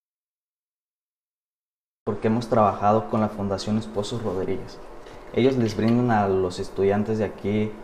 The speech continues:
una beca, tengo en-, hasta donde tengo entendido es del noventa por ciento, y nosotros, ellos los canalizan con nosotros y nosotros les otorgamos un espacio dentro de nuestras casas.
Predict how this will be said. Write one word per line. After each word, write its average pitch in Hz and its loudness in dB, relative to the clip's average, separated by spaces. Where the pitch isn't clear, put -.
una 110 2
beca, 107 2
tengo 113 2
en-, 123 -2
hasta 110 -2
donde 107 2
tengo 120 2
entendido 113 2
es 110 0
del 110 2
noventa 104 2
por 104 -2
ciento, 107 -2
y 123 8
nosotros, 127 4
ellos 131 4
los 131 2
canalizan 107 4
con 113 6
nosotros 123 12
y 113 12
nosotros 110 8
les 110 6
otorgamos 104 4
un 117 6
espacio 110 0
dentro 107 0
de 104 2
nuestras 98 -4
casas. - -6